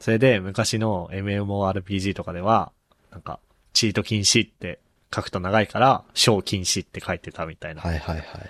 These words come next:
Speaker 2: それの逆っぽいよね。
Speaker 1: <laughs> そうだね。
Speaker 2: へー、ロハ知らねえな。ツーカーも。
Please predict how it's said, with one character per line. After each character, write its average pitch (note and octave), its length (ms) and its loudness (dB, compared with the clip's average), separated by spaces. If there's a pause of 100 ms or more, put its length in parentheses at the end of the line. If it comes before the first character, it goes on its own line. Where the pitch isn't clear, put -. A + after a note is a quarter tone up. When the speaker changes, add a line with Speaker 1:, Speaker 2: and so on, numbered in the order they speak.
(200)
Speaker 2:
そ - 100 2
れ A#2 80 10
の A2 320 2
逆 A2+ 280 2
っ - 20 -18
ぽ - 200 0
い E2+ 60 -2
よ - 80 -12
ね。 - 160 -20 (440)
Speaker 1:
<laughs> - 440 -8
そ - 220 4
う D#2+ 40 2
だ D#2+ 140 -12
ね。 E2+ 160 -16
Speaker 2:
へ F2 640 -2
ー、 - 40 -10
ロ A2 80 6
ハ C3 160 2
知 - 240 0
ら F#2+ 160 -4
ね A2+ 140 -6
え A#2 60 -4
な。 A2+ 460 -6
ツ - 200 -2
ー A#2+ 180 0
カ A2 280 0
ー G#2+ 40 -2
も。 G#2 260 -6